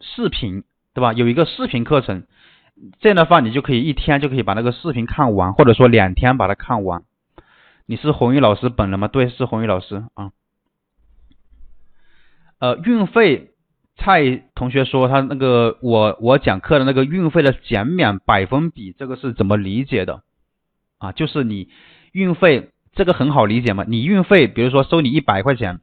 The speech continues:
你给他减免多少呢？对吧？你给他减免了，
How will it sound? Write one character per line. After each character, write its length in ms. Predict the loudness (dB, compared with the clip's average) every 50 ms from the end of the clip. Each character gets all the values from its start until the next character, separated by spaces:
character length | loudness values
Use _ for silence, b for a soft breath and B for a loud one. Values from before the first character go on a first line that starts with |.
| b b b b b b _
你 160 | -2 0 2
给 100 | 2 4
他 100 | 4 4
减 220 | 2 2 0 0
免 160 | 0 0 0 2
多 140 | 2 2
少 160 | 2 0 -2 -4
呢？ 140 | -6 -10 -14 _ _ _ _ _ _ _ _ _ _ _ _ _
对 60 | -8
吧？ 120 | -6 -6 -4
你 140 | -4 -2
给 80 | 0 2
他 140 | 2 2 2
减 260 | 0 -2 -2 -2 -2
免 160 | -4 -4 -4
了， 220 | -6 -8 -10 -12